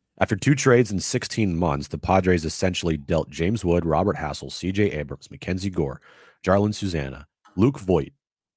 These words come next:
for, uh, Michael King, Drew Thorpe, Johnny Brito, Randy Vasquez, and Kyle Hishik-,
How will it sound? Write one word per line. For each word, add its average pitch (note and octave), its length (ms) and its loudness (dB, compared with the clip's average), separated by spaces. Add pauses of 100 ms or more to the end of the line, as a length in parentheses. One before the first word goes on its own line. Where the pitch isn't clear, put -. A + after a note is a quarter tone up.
(540)
for, E2+ 320 0 (380)
uh, D2 460 -4 (1300)
Michael G#2+ 300 0
King, G2 420 -2
Drew G2 240 0
Thorpe, F2 440 -2
Johnny F#2 240 0
Brito, E2 440 -2
Randy F2+ 300 -2
Vasquez, D#2 500 -4
and D2+ 140 -14
Kyle D#2+ 440 -2 (520)
Hishik-, E2 260 -6